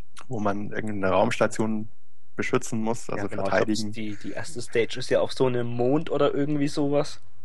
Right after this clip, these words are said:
Speaker 1: Genau, genau.
Speaker 2: Und da muss man
Speaker 1: Ja.
Speaker 2: erst so die Angreifer irgendwie so, so abwehren, dann kommt irgendwie, glaub ich, mal so ein, so ein, ähm, so ein Schlachtschiff halt irgendwie reingeflogen gegen die Mitte.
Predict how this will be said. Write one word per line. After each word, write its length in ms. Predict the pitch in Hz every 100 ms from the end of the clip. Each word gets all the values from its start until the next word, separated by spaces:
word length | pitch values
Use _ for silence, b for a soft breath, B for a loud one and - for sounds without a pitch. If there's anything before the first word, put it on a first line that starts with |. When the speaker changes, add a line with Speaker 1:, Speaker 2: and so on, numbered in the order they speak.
| -
Speaker 1:
Genau, 420 | 107 98 104 104 - -
genau. 300 | 104 98 98 104 -
Speaker 2:
Und 60 | 117
da 80 | 110
muss 200 | 113 -
man 80 | 117
Speaker 1:
Ja. 40 |
Speaker 2:
erst 120 | 113
so 100 | -
die 100 | 123
Angreifer 560 | 117 131 143 135 139 120
irgendwie 300 | 131 127 127
so, 220 | 127 127
so 180 | - 123
abwehren, 460 | 113 - 147 139 131
dann 140 | 131
kommt 200 | 147 127
irgendwie, 240 | 123 127
glaub 180 | 120 117
ich, 120 | 120
mal 100 | 123
so 160 | 120 120
ein, 80 | 117
so 160 | 120
ein, 80 | 117
ähm, 400 | 101 110 107 104 -
so 140 | -
ein 220 | 117 113 104
Schlachtschiff 600 | - 120 - - 170 -
halt 140 | 139
irgendwie 280 | 151 147 147
reingeflogen 840 | 127 139 147 - 156 143 147 151 B B B B
gegen 240 | 139 135 139
die 80 | 139
Mitte. 400 | 143 147 151